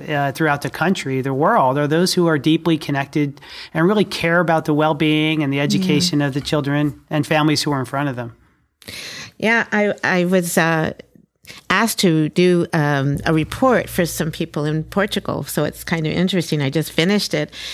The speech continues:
Speaker 2: And they were talking about the future of school. And I said, "I think they're gonna be different. I think they're gonna be more like community learning centers that involve the parents, and they'll be twenty-four seven."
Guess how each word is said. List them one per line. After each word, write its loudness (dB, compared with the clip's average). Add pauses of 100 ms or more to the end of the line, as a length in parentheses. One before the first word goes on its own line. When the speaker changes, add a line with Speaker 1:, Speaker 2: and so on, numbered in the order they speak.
(300)
Speaker 2:
And 4
they 4
were 2
talking 0
about 0
the -4
future 0
of -2
school. 2
And 2
I 2
said, -2
"I 0
think 0
they're 2
gonna 2
be -2 (100)
different. -2 (540)
I 2
think 0
they're 0
gonna 2
be 2
more 4
like 2
community 2
learning 4
centers 0
that 0
involve 0
the -4
parents, -2
and 0
they'll 0
be -2
twenty-four -2
seven." -2